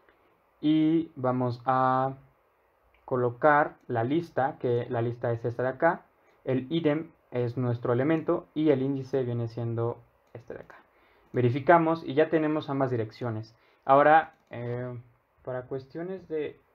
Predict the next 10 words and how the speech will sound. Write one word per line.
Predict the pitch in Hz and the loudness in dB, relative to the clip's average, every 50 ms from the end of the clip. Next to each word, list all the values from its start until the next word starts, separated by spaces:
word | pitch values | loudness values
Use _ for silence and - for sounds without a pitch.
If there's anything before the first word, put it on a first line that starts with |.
| _ _ _ | _ _ _
modificación, | - 123 123 123 120 117 127 120 117 - 113 113 - - 139 139 139 139 156 190 202 - - - - - _ _ | -6 -2 0 0 0 -2 -2 -4 -4 -4 -6 -6 -4 -2 0 0 0 0 -2 -6 -10 -14 -18 -20 -20 -20 _ _
si | - 127 | -6 -4
nosotros | 120 117 123 127 131 143 139 - | -2 -2 -2 0 0 0 0 0
aumentáramos | 139 123 120 120 120 117 113 113 113 131 131 135 131 127 127 131 131 - - _ _ _ _ _ _ _ _ - | 0 0 0 0 0 -2 -2 0 2 2 4 4 2 -2 -4 -8 -10 -12 -18 _ _ _ _ _ _ _ _ -10
el, | - 120 117 113 113 110 - | -8 -6 -6 -4 -6 -8 -8
la | 120 117 113 | -6 -6 -6
salida, | 110 - 123 123 131 135 135 139 147 143 | -6 -6 -6 -4 -2 -2 -2 -4 -4 -8
tendríamos | - 120 113 113 113 117 117 120 120 117 - | -8 -8 -6 -6 -6 -6 -6 -6 -6 -8 -6
que | - 123 | -6 -8
ponerlo | 117 - 131 131 139 139 131 123 117 135 160 | -8 -6 -6 -6 -6 -4 -4 -4 -4 -6 -6